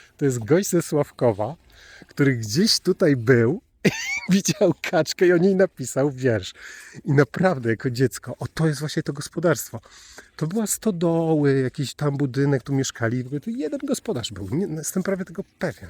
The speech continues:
kurczę. Chyba że, no wiadomo, jako dziecko mogłem coś namieszać. A to było je-, całe gospodarstwo. I oni tutaj mieli właśnie gęsi, kaczki, kury,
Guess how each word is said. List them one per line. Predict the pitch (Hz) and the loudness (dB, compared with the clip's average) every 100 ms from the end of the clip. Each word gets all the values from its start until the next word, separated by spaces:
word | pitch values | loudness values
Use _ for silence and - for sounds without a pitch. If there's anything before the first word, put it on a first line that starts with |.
| 85 - | -18 -14
kurczę. | 101 - - - - - _ _ _ - | -14 -14 -20 -20 -20 -20 _ _ _ -8
Chyba | 123 | -4
że, | 117 120 | -2 -2
no | 123 | -2
wiadomo, | 143 127 113 | -2 0 -2
jako | 110 117 | -2 -2
dziecko | 123 - 120 | -4 -2 -2
mogłem | 123 | -2
coś | 120 | -2
namieszać. | 135 123 101 101 | 0 0 -2 -6
A | |
to | 131 | -8
było | 180 208 | -6 -4
je-, | 233 220 - | -4 -8 -16
całe | - 233 214 | -6 -4 -2
gospodarstwo. | 208 - 147 123 - 165 | -4 -4 -2 -2 -2 -4
I | |
oni | 175 175 | -2 -4
tutaj | 165 180 | -2 0
mieli | 160 151 135 | 0 0 -2
właśnie | 131 - 117 | -4 -4 -6
gęsi, | 113 120 127 131 117 - 104 | 0 2 4 2 -2 -6 -8
kaczki, | - 156 139 - - 110 | -6 -2 -2 -2 -8 -10
kury, | - 147 131 123 | -8 -6 -2 -2